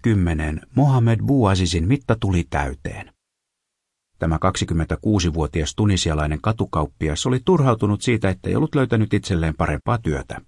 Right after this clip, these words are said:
Lisäksi hän tiesi turmeltuneiden viranomaisten ottavan lahjuksia. Tuona aamuna tarkastajat takavarikoivat päärynät,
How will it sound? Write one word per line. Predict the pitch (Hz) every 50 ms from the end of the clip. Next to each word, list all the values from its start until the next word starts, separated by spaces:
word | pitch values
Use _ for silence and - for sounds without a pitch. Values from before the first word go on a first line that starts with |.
| _ _ _ _ _ _ _ _ _ _ _ _ _ _ _ _ _ _ _ _ _ -
Lisäksi | 95 98 - 78 69 - -
hän | 73 73 69
tiesi | - 87 78 - 76 -
turmeltuneiden | - 98 98 87 80 73 73 - - 76 71 73 69 78 80 80
viranomaisten | 101 101 98 82 76 71 71 67 69 - - 76 73
ottavan | 76 - - 87 85 92 92 104
lahjuksia. | 123 120 104 95 78 62 - - - - - 67 - - _ _ _ _ _ _ _ _ _ _ _ _ _ _ _ _ _ _ _ _ _ _ _ _ _ _ _ _ _ _ _ _
Tuona | - 175 170 156 151 156
aamuna | 147 123 113 117 110 107
tarkastajat | - 139 147 139 - - 95 - - - 90 82 82 - - -
takavarikoivat | 131 135 - 151 131 131 127 131 113 - 117 107 98 92 - -
päärynät, | - 113 117 113 107 110 107 107 104